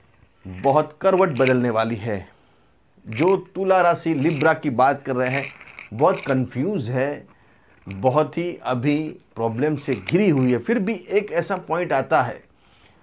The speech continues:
जो पॉइंट से व्यक्ति अचानक से कुंडली में रेंज बदल जाती है। तो यहाँ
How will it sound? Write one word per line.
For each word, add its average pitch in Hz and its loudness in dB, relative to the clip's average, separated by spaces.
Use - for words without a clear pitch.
जो 131 2
पॉइंट 160 0
से 165 -4
व्यक्ति 135 -2
अचानक 151 0
से 165 -4
कुंडली 156 2
में 143 -2
रेंज 131 0
बदल 107 -4
जाती 92 -10
है। 82 -16
तो 139 0
यहाँ 147 2